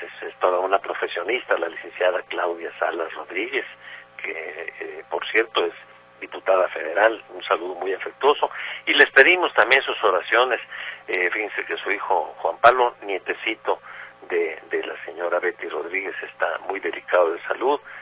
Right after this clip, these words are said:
así que les pedimos oración por Juan Pablo, por favor. Saludamos también a don Gustavo Borja, que nos escucha allá por el rumbo del Bosque de los Colomos, a la señorita Raquel Alvarado,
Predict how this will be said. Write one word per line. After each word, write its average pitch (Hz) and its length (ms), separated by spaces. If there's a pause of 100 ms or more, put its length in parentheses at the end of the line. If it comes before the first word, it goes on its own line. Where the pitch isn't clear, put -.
(120)
así 135 240
que 123 100
les 98 140
pedimos 92 380 (380)
oración 90 500 (100)
por 92 240 (300)
Juan - 180 (100)
Pablo, - 440
por - 140
favor. - 380 (420)
Saludamos 160 440
también 165 400 (300)
a 131 100
don 135 160
Gustavo 127 460
Borja, 127 420
que 110 160
nos 98 180
escucha - 360
allá 117 180
por 92 160
el 90 80
rumbo 104 220
del 85 120
Bosque - 300
de 85 100
los 78 140
Colomos, 131 440
a 117 60
la 101 160
señorita 101 480
Raquel 104 380
Alvarado, 110 540